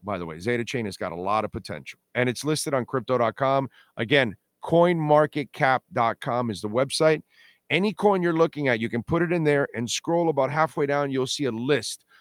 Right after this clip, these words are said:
of where it's being sold, the crypto exchanges, the DeFi platforms, all of that, so you can, you know, get it. Okay?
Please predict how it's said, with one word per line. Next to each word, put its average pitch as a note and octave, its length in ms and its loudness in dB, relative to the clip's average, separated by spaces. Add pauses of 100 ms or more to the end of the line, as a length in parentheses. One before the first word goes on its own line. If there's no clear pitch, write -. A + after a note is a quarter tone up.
(140)
of G#2+ 160 0
where B2+ 160 6
it's B2 140 0
being A#2+ 220 0
sold, B2+ 540 2 (400)
the G2+ 300 -4
crypto D3+ 340 0
exchanges, C3 640 0
the - 80 -20
DeFi B2 480 0
platforms, B2 720 0
all A#2 200 0
of G2+ 100 -4
that, G2+ 280 0
so - 120 -12
you F#2 120 -8
can, F#2 280 -6 (100)
you G2 120 -6
know, F#2 120 -6
get F#2 240 -6
it. - 80 -16 (840)
Okay? A#2+ 260 -4